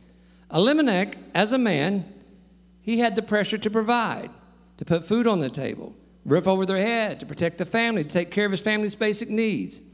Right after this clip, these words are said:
When crisis come, we must be careful not to make a foolish decision to place our family in a more vulnerable or deteriorating situation. We must consider all aspects of our decisions, both physically and spiritually.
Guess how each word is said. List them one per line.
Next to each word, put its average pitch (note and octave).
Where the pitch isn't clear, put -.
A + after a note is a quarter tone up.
When D3+
crisis B3
come, A#3+
we F#3+
must A3
be F#3+
careful A#3
not G#3
to A#3
make B3
a F#3
foolish C4
decision E3
to D3
place A3+
our F#3
family G#3
in F#3+
a F#3
more F3+
vulnerable F3
or D3
deteriorating F3+
situation. E3+
We F3
must C#4
consider G#3+
all G#3
aspects G3+
of E3
our D3+
decisions, F3+
both D3
physically A#3
and F#3
spiritually. -